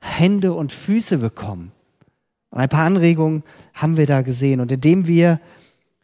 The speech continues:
gemeinsam, du und ich, Hoffnung weitergeben, weil wir selbst mit Hoffnung erfüllt sind,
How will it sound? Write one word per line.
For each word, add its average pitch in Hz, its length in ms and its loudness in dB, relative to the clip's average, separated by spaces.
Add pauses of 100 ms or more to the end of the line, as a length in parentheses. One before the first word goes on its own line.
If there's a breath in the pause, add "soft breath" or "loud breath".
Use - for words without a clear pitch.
(920)
gemeinsam, 160 720 2
du 226 260 2
und 196 160 0
ich, 196 400 -6 (140)
Hoffnung 202 640 -2
weitergeben, 135 880 0 (760 soft breath)
weil 143 180 0
wir 156 120 4
selbst 165 580 0
mit - 320 -10
Hoffnung 190 380 -4
erfüllt 170 500 -4
sind, 104 460 -12